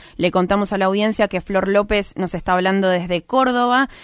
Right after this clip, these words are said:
Y vos al invitar al encuentro decís que, eh, la poesía es, entre otras cosas, el discurso del pueblo.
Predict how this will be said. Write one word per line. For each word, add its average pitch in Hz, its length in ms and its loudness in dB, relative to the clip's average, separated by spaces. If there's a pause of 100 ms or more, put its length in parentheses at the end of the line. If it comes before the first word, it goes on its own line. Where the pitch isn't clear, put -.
(120)
Y 240 120 2
vos 330 140 2
al 330 140 4
invitar 269 420 4
al 285 120 4
encuentro 285 400 0
decís 262 420 2
que, 269 440 0
eh, 190 200 0
la 196 140 2
poesía 240 500 -2
es, 269 300 -4
entre 226 420 4
otras 247 240 0
cosas, 277 380 0
el 202 160 2
discurso 269 540 0
del 202 180 2
pueblo. 185 640 0